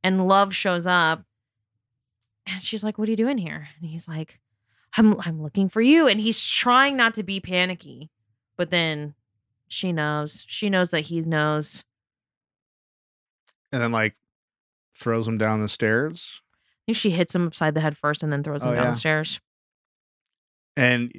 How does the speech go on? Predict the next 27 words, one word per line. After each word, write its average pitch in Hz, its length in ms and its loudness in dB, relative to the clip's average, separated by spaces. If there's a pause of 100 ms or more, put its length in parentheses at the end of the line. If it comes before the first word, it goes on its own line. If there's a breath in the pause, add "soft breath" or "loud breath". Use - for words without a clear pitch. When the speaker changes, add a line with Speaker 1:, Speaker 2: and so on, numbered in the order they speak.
(300)
Speaker 2:
there's 139 120 4
a 208 40 6
Speaker 1:
And 214 60 2
so - 120 4
Speaker 2:
pool - 60 6
Speaker 1:
you're - 100 6
Speaker 2:
of - 60 0
Speaker 1:
just 302 100 6
thinking 160 200 6
Speaker 2:
blood 160 160 4
Speaker 1:
he's - 120 4
Speaker 2:
and 120 80 -4
Speaker 1:
dead. 165 380 0
Speaker 2:
you're 120 140 -2
like, 110 240 -2
"Oh, 175 120 0
cool. 170 260 0
She 156 160 -8
just 156 200 -10
killed 131 240 -4
him." 110 320 -4
Speaker 1:
You're 269 120 0
like, 285 180 0
"Oh," 339 300 -2
I'm 302 200 4
just 320 160 -2
like, 339 220 0